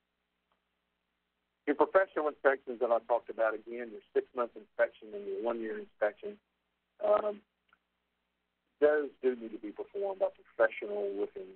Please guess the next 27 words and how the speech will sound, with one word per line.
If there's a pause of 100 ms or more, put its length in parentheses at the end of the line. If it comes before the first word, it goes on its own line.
(500)
people. (2000)
Hopefully
someone
that
you've
got
a
relationship
with
and
you (100)
trust, (1300)
or
someone
that (120)
has (120)
demonstrated
they
can
be
trustworthy. (2500)
And
what's
the
difference
in
those